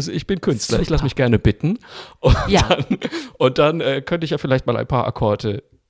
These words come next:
Speaker 1: äh, klimpern, zupfen, schraddeln. Aber ich find's, ich find's ein Mega-Instrument. Es ist super leicht zu lernen.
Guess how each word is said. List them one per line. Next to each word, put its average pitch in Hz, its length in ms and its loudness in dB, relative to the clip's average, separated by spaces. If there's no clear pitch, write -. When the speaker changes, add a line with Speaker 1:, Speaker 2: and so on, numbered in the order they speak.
Speaker 1:
äh, 117 340 -4
klimpern, 95 460 0
zupfen, - 400 -4
schraddeln. 90 440 -4
Aber 131 140 4
ich - 80 0
find's, 160 220 0
ich - 100 -4
find's - 180 -4
ein 117 140 2
Mega-Instrument. 139 580 0
Es 107 120 -6
ist - 200 -6
super 180 280 2
leicht 139 240 2
zu - 100 -6
lernen. 120 240 2